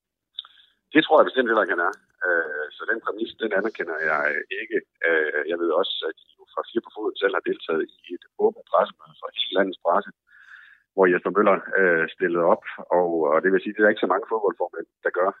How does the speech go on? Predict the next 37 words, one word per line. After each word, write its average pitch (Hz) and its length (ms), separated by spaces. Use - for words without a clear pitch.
øh, 82 200
rundt 98 180
omkring. 92 320
Og 85 100
jeg 87 60
tænker, 104 260
det - 120
centrale 123 340
for - 140
jer, 92 200
det 123 100
må 120 100
jo 87 100
være, 101 100
at 98 60
I - 100
får 82 140
svar 110 220
på, - 100
hvad 90 140
I 92 40
spørger 110 320
om, - 60
og 80 80
ikke - 140
hvem - 160
der 78 140
stiller 76 260
op. - 80
Men - 140
vi 123 100
stiller 90 280
op - 100
flere 160 220
forskellige 127 320
herindefra. 110 420
Jeg 147 60